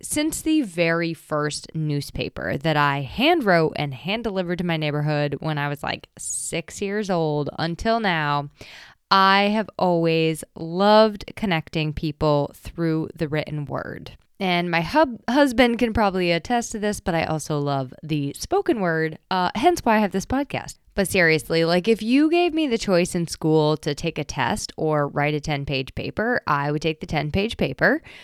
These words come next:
Um, I still, to this day, have a deep love for, like, a good old-fashioned five-paragraph essay, and I get more satisfaction from Wordle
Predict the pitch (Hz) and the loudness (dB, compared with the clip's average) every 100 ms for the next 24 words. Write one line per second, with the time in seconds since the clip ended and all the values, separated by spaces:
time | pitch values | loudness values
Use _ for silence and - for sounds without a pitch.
0 | - - 202 196 180 175 - 165 - - | -20 -2 4 6 6 4 2 -2 -2 2
1 | 156 131 147 - 143 135 - 147 139 135 | 4 4 2 0 -4 -4 0 0 0 -4
2 | 131 143 135 147 147 143 - 147 135 147 | -4 -6 -4 -2 0 0 -2 -2 -2 -2
3 | 160 139 160 143 139 147 139 - 139 139 | -4 0 0 0 -2 -4 -6 -6 -6 -6
4 | 139 143 139 135 131 - 247 254 254 254 | -4 -4 -4 -2 -6 -2 -4 2 4 4
5 | 254 - 202 202 196 - 180 185 208 262 | 2 0 0 2 0 -2 2 2 4 0
6 | 202 196 190 - 160 147 - 147 143 - | 2 0 0 0 -2 -4 -4 -4 -4 -2
7 | 160 151 175 147 135 151 165 196 220 220 | -2 0 -2 -2 -4 0 2 4 6 6
8 | 220 | 4